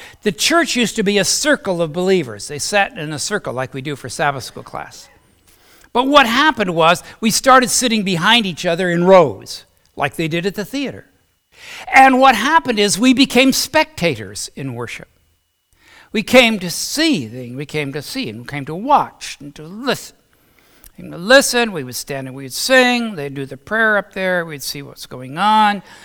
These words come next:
And then led qu-, people in the modern day age to say, "Well, did I get anything out of this?" And then the question today is,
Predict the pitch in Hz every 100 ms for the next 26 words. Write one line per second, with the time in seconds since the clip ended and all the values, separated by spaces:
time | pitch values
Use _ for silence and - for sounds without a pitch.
0 | - - 170 175 170 175 170 - _ _
1 | 175 254 277 269 233 220 208 - - -
2 | 196 - 214 175 170 156 151 185 208 175
3 | 156 139 139 139 139 - 135 165 147 147
4 | 147 - - _ - 151 202 196 - -
5 | - _ _ _ _ _ _ _ _ _
6 | _ - 170 160 147 180 180 170 - 170
7 | 165 202 175 107 - - - - _ _
8 | _ _ _ - - - - - 208 208
9 | 208 196 - 233 269 - 185 156 156 160
10 | 151 151